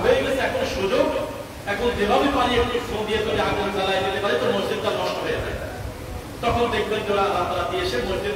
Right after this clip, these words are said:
ভেঙে এটাকে দখল নেওয়া যায় কিভাবে, সে চেষ্টা করবে। বোঝা কি যাচ্ছে? আমি বলেছি, ওই ঠান্ডা হুজুর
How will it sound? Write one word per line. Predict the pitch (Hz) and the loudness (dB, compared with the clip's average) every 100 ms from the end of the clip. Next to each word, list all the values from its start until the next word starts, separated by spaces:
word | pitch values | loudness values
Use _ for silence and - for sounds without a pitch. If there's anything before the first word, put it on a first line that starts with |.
| - | -2
ভেঙে | 160 240 - - - 208 | -2 -2 -2 -2 -4 -2
এটাকে | 214 208 208 | 0 0 0
দখল | 196 254 220 | 2 2 2
নেওয়া | 202 190 | 0 0
যায় | 180 | 0
কিভাবে, | 180 175 170 | 0 -2 -2
সে | |
চেষ্টা | 175 165 156 151 135 | -2 -4 -6 -6 -6
করবে। | 131 127 - - - - - - - - - - | -6 -6 -8 -8 -8 -8 -6 -6 -4 -4 -4 -4
বোঝা | - | -4
কি | - | -2
যাচ্ছে? | 175 - - 151 - - - - - 185 | -2 -2 -4 -4 -6 -6 -6 -6 -4 -2
আমি | 185 165 | -2 0
বলেছি, | 190 - - - - - - | 2 2 2 0 0 -2 4
ওই | 285 349 320 294 | 6 6 4 4
ঠান্ডা | 330 403 440 427 | 6 6 8 8
হুজুর | 381 415 | 8 4